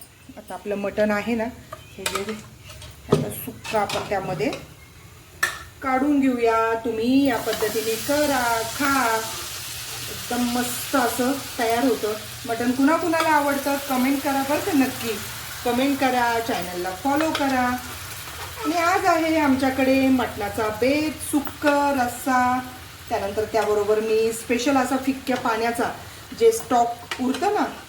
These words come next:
अ, पाणी मटणाचं उरतं ना मटण केल्यानंतर, त्या स्टॉकचा राईस बनवणार आहे.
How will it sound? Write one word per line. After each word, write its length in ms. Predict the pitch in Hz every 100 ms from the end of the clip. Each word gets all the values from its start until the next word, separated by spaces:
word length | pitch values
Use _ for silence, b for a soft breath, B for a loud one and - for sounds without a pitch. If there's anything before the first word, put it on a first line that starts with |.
| - 214
अ, 140 | 208
पाणी 420 | 208 226 196 214 226
मटणाचं 480 | 214 220 220 220
उरतं 320 | 233 247 311 381
ना 60 |
मटण 360 | 302 226 214 214
केल्यानंतर, 600 | 220 214 208 196 196 190 180 B B - -
त्या 120 | 233
स्टॉकचा 640 | 220 - 220 226 - 254 277 - - - - 220
राईस 340 | 214 247 247
बनवणार 440 | 247 220 202 202
आहे. 440 | 196 202 220 226